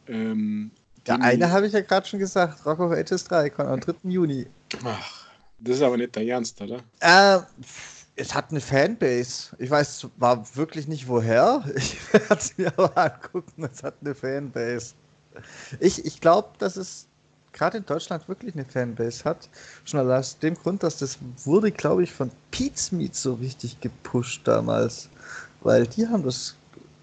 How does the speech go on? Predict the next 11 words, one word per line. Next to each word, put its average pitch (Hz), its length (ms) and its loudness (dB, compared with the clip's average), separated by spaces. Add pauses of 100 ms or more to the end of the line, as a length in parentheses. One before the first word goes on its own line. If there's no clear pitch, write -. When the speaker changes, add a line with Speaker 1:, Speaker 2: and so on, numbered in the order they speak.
Speaker 2:
länger 120 380 2
mal 117 240 4
gespielt 120 560 -4
in 113 100 -4
irgendwelchen 117 560 0 (140)
Streams 120 560 -4
oder 110 100 0
YouTube-Videos. 113 960 0 (1700)
Die 120 40 0
Vorgänger 113 560 4
wohlgemerkt. 110 600 -2